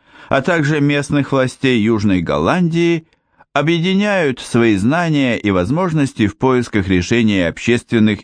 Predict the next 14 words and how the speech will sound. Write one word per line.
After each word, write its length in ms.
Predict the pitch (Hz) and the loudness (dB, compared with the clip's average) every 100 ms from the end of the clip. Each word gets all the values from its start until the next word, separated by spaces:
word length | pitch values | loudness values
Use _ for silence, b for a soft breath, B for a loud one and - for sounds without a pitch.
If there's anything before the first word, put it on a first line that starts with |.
| - | -4
и 100 | 98 | -2
персональных 840 | 104 87 - 82 85 73 55 57 | 0 -2 0 0 0 -2 -6 -8
проблем, 500 | - 76 78 147 - b b b b b | -6 -6 0 0 0 b b b b b
возникающих 880 | 120 135 170 165 220 208 190 185 165 | -2 0 -2 -2 0 0 -2 -2 0
как 220 | 110 101 | -2 -2
следствие 560 | - 147 165 - 165 143 | -2 -2 -2 -4 -2 -2
преклонного 760 | 101 80 90 107 113 113 92 | -2 -2 0 2 2 0 -2
возраста. 680 | 80 78 78 80 78 - 78 - _ _ _ _ _ _ _ _ _ | -2 -2 -2 -4 -4 -4 -4 -6 _ _ _ _ _ _ _ _ _
Их 240 | 117 107 127 | -2 0 0
деятельность 880 | 92 101 107 135 135 143 - - - _ _ | 0 0 0 0 0 0 -4 -14 -18 _ _
осуществляется 880 | 120 110 110 113 - 156 175 160 123 | -2 0 0 -2 0 -2 -2 -2 -2
в 60 | 110 | 0
рамках 380 | 123 120 101 | 0 0 -4
программы 720 | - 82 73 95 117 131 156 | -2 -2 0 0 2 2 0